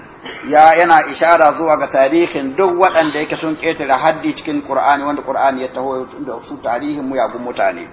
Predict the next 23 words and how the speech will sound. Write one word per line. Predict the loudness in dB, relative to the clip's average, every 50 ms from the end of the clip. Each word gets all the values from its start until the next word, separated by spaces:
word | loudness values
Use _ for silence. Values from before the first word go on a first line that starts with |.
| -20 -20 -20 -20 -20 -20 -20 -20 -20 -20 -20 -20 -20 -20 -20 -20 -20 -20 -20 -20 -12 -2 0
Min | 2 4 4
al-umamil | 4 2 2 0 2 2 2 2 2
mutaqaddima, | 2 0 -2 -2 0 0 0 0 0 0 2 4
na | 6 4 4
al'ummomi | 4 0 -2 -2 0 0 0 0
waɗanda | 0 0 -2 -2 -2 -2
gabata | -2 0 2 4 4 4 4 0
kamar | -4 -4 -4 -4
su | -4 -4
Fir'auna | -2 -2 0 2 2 2 2 2 0 -2
da | -4
sauran, | -2 0 0 2 2 4 4 2 2 2 0
da | 0 -2 -2
su | 0 0
Hamana | 2 4 4 4 4 4 4 4 4 2 2
da | 2 2 4 4 4 2 2 0 -2 -4
abin | -4 -6 -6 -6
nan | -6 -6
Namrud | -6 -4 -2 -2 -2 -2 -2 -4 -4
da | -6 -4
sauran | -2 0 0 0 0 0 0
dai | 0 2
waɗanda | 2 2 0 -2 -4 -4 -4